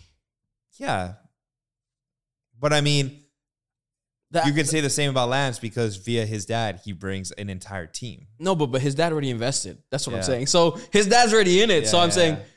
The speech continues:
Speaker 2: would you rather Zhou? And listen, Zhou's in a better car than Aston Martin. So I'm not saying Zhou's ready, ready, like, he, he belongs at F one. I'm saying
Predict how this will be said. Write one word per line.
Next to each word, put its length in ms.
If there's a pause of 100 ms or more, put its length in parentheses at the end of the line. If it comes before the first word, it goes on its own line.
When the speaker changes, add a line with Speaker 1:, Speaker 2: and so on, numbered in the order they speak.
(180)
Speaker 2:
would 220
you 160
rather 240
Zhou? 400
And 140
listen, 240
Zhou's 280
in 80
a 60
better 240
car 240
than 100
Aston 320
Martin. 220
So 240
I'm 120
not 180
saying 260
Zhou's 260
ready, 300 (220)
ready, 300 (120)
like, 160
he, 220
he 100
belongs 420
at 60
F 100
one. 140
I'm 80
saying 180